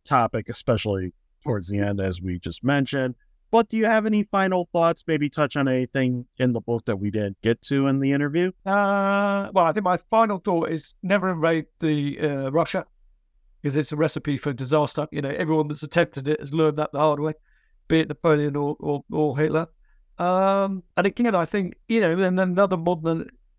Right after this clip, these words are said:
Speaker 2: comparison, of course, is, is Gaza and Gaza City, you know, with what's going on with, uh,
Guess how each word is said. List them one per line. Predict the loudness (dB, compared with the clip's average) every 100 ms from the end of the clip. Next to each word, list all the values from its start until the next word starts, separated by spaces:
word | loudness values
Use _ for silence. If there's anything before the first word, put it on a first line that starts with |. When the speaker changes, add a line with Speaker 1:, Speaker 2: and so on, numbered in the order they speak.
| -14
Speaker 2:
comparison, | -2 2 2 0
of | -4
course, | -2 -2
is, | -2 -4 -4
is | -4 -2
Gaza | 0 0 0 -4
and | -4
Gaza | 0 2 0 -4
City, | -6 -2 -2 -2 -4
you |
know, | -4
with | -4 -2
what's | -4 0
going | 0 0 -2
on | -2
with, | -4 -6 _ _ _ _ _ _ -4
uh, | 0 0